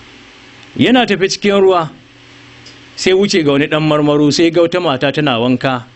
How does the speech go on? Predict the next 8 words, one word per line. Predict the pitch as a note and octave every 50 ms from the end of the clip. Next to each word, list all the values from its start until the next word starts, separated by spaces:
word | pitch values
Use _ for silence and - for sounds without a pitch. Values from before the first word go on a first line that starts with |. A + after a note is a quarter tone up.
| - - - - - - - - - - - -
ta | - D#3 D3 D3+
tuɓe | D3+ - F#3 G3 G3 E3+ D#3
tufafinta | - B2+ - D3+ D3 D3+ D3+ D3+ C3 B2 A#2 C3+
tana | - D#3 D3 C3+ A#2
wanka | B2 B2+ B2+ - C#3+ C3+
ga | A#2+ A#2+
wannan | A#2+ B2+ B2 A#2+ G#2+
marmaron. | G#2 G#2 G#2 G#2+ A2 G#2+ G2+ F2+